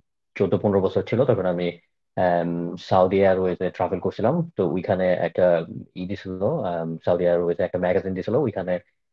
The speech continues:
আহ, ঘোড়া নিয়ে, আরাবিয়ান ঘোড়া নিয়ে আর কি, আহ, আরবরা দি-, ওদের ওই একটা জিনিস নিয়ে ও-, অনেক বেশি, আহ, লাফালাফি করতে পারে এখনো ওয়ার্ল্ডে, ওদের ঘোড়া পৃথিবীতে সেরা। তো, আম,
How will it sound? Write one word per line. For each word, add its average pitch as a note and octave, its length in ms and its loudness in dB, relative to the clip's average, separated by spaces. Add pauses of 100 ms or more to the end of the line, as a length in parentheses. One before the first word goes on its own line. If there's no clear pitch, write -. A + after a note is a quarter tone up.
(120)
আহ, F2+ 140 4
ঘোড়া G2+ 240 6
নিয়ে, G2+ 140 4
আরাবিয়ান F#2+ 340 4
ঘোড়া F#2 200 0
নিয়ে F2+ 160 -2
আর E2 140 -2
কি, C3+ 200 -4
আহ, F2+ 360 -6
আরবরা F#2 340 2
দি-, F2+ 320 -6 (240)
ওদের F#2 260 0
ওই F#2 120 0
একটা F#2+ 220 0
জিনিস G2 280 -4
নিয়ে F#2+ 180 0
ও-, F#2 180 0
অনেক F2+ 300 -4
বেশি, F#2 200 -4
আহ, F2+ 840 -2
লাফালাফি F#2+ 420 -2
করতে F#2+ 200 -2
পারে G#2+ 220 0 (160)
এখনো F2+ 300 -6
ওয়ার্ল্ডে, F2+ 360 0 (200)
ওদের F2+ 200 -2
ঘোড়া F#2 280 0
পৃথিবীতে F2+ 400 -6
সেরা। E2+ 240 -2 (500)
তো, F2+ 340 4
আম, F2 440 2